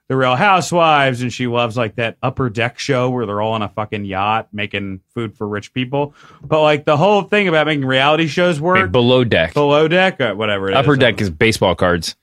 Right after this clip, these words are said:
Speaker 1: Okay,
Speaker 2: Not,
Speaker 1: well,
Speaker 2: it's not a
Speaker 1: that's,
Speaker 2: T V
Speaker 1: that'll
Speaker 2: show.
Speaker 1: be a next shitty reality show that Kevin Smith produces or something.
Speaker 2: <laughs>
Speaker 1: But, like, uh, even though I like Kevin Smith, my caveat. Uh, but, uh, I, <laughs> I would say, I, I,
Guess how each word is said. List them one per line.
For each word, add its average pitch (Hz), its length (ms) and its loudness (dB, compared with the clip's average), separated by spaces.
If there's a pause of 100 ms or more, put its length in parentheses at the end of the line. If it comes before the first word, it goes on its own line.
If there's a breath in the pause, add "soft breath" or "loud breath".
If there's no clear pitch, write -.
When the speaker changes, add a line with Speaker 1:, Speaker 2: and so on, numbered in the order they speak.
(140)
Speaker 1:
Okay, 117 320 -2
Speaker 2:
Not, 120 180 2
Speaker 1:
well, 127 80 -2
Speaker 2:
it's 117 80 -4
not 127 140 2
a - 60 2
Speaker 1:
that's, - 100 -4
Speaker 2:
T 113 100 2
V 135 100 0
Speaker 1:
that'll 131 180 0
Speaker 2:
show. 127 40 -2
Speaker 1:
be 127 80 0
a 120 40 -2
next 117 220 -4
shitty 107 240 -4
reality 101 400 -4
show 98 280 -6
that 92 160 -12
Kevin 95 240 -8
Smith 95 260 -10
produces 95 400 -10
or 90 60 -14
something. 98 480 -4
Speaker 2:
<laughs> 131 280 2
Speaker 1:
But, 127 160 0
like, 127 300 0
uh, 113 380 0
even 120 140 -4
though 107 40 -2
I 107 160 -2
like 101 240 -4
Kevin 82 240 -10
Smith, 85 300 -12 (160)
my 98 160 -8
caveat. 87 420 -8 (400)
Uh, 139 440 2
but, 139 300 -2
uh, 127 300 2 (500)
I, 151 140 4
<laughs> 151 240 0
I - 20 2
would 147 200 0
say, - 260 0 (500)
I, 196 160 2
I, 185 640 0